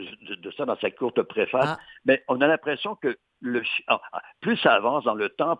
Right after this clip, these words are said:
Speaker 1: plus le, le compagnonnage, euh, s-, s'étire. On a l'impression qu'ils communiquent, ces deux-là, ils communiquent.
Speaker 2: Hmm.
Speaker 1: Bon, par, euh, le son, parce que il y a les aboiements, tout ça, mais, euh, on se demande, mais il, il parle, en fait, Hubac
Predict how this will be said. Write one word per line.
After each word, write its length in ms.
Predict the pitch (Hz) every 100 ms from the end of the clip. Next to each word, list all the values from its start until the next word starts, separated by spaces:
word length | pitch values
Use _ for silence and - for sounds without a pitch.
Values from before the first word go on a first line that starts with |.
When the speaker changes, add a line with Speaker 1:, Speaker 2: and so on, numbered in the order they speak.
| -
Speaker 1:
plus 220 | 143 143
le, 100 | 113
le 140 | 98 110
compagnonnage, 720 | 120 120 117 117 131 139 104
euh, 420 | 85 92 113 -
s-, 180 | 104 - - -
s'étire. 420 | 95 - 196 - _ -
On 80 | 117
a 40 |
l'impression 440 | 160 - 104 - 160
qu'ils 320 | 107 113 107
communiquent, 560 | - 160 123 123 170 -
ces 100 | 80
deux-là, 280 | 87 78 90
ils 120 | 85
communiquent. 540 | - 131 117 131 135 -
Speaker 2:
Hmm. 240 | 147 135 110 101
Speaker 1:
Bon, 140 | 90
par, 260 | - 92 90
euh, 260 | 87 82
le 180 | 104 90
son, 280 | - 135 139
parce 200 | - 104
que 140 | - - - -
il 80 | 95
y 60 |
a 60 | 98
les 180 | 87 98
aboiements, 560 | - 85 82 110 131
tout 160 | - 92
ça, 240 | - 131 - - 135 -
mais, 280 | 113 143 -
euh, 40 | - -
on 100 | 110
se 140 | 120
demande, 260 | 107 156 135
mais 100 | - - _ -
il, 160 | 131 160
il 140 | 127
parle, 500 | - 147 392 110 92 -
en 80 |
fait, 200 | - 120 -
Hubac 300 | 127 156 156